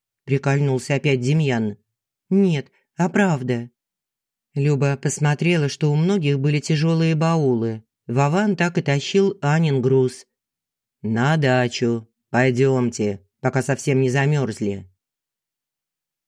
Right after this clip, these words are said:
Они все направились в сторону старенькой станции. На привокзальной площади одиноко стоял микроавтобус. "Аня,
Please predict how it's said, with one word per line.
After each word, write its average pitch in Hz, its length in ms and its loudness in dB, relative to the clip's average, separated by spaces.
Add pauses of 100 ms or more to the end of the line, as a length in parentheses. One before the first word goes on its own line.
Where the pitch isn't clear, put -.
(260)
Они 156 260 0
все 208 260 0
направились 160 640 0
в - 60 -10
сторону 196 420 0
старенькой 185 640 0
станции. 117 760 -4 (160)
На 127 120 0
привокзальной 156 720 0
площади 131 600 -2 (120)
одиноко 185 640 0
стоял 151 420 0
микроавтобус. 135 960 -2 (1040)
"Аня, 175 580 0